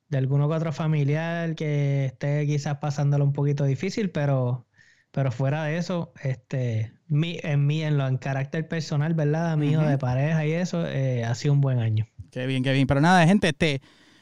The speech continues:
Speaker 2: lo dijimos el, el episodio pasado, queríamos hacer uno antes de que se acabara el año. Eh, estamos aquí, Bob y yo, vamos a hablar un poquito de, de las cosas que pasaron. Y para nosotros recordar lo que pasó este año, pues nosotros utilizamos como,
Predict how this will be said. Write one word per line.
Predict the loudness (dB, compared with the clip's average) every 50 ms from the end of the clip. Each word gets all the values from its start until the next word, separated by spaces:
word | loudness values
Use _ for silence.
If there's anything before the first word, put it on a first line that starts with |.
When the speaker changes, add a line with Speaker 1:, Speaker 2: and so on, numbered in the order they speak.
| _ _ _ _ _ _ _
Speaker 2:
lo | -4 0 0
dijimos | 2 2 2 4 4 4 4
el, | 4 2 0
el | 0 0 0
episodio | 0 0 0 0 0 0 0
pasado, | -2 0 0 0 0 0
queríamos | -2 -4 -2 -2 0 0
hacer | 0 0 0 0 0
uno | 0 0 0
antes | -2 -2 -2 -2 -2
de | -2 -4
que | -4
se | -4 -4
acabara | -2 -2 0 0 0 2
el | 2
año. | 2 4 4 2 2 0 -2 -6 _ _ _ _ _
Eh, | -4 -2 -2 -2
estamos | -2 -4 -4 -6 -4 -2 -2 -2
aquí, | -2 -2 -4 -2 0 0
Bob | 0 0 0 -2
y | -2
yo, | -2 -4 -4 -4 -6
vamos | -8 -6 -6
a | -4
hablar | -4 -2 -2
un | -2
poquito | -4 -4 -6 -6 -8 -8 -6 -4 -4 -2 -2 -4 -4
de, | -6 -6
de | -4 -4 -2 -2 -2
las | -4 -4
cosas | -4 -6 -6 -4 -4
que | -4 -4
pasaron. | -4 -4 -4 -4 -4 -4 -4 -6 -8 -10 _ _ _ _ _ _ _ _ _ _ -6
Y | -4 -2 -2
para | 0 -2 -2 0 0 0 0
nosotros | 0 -2 -2 -4 -4 -2 0 0 0 0 0 -2
recordar | -4 -4 -4 -2 -2 -2 0 0 0 0
lo | 0 -2 -2
que | -2
pasó | -4 -4 -4 -4 -6 -6
este | -6 -6 -6 -6
año, | -6 -4 -4 -4 -4 -4
pues | -6 -4 -4 -4
nosotros | -4 -4 -4 -6 -4 -4 -4 -4
utilizamos | -4 -4 -6 -6 -4 -4 -4 -4 -4 -4 -6 -6
como, | -6 -6 -4 -4 -4 -4 -6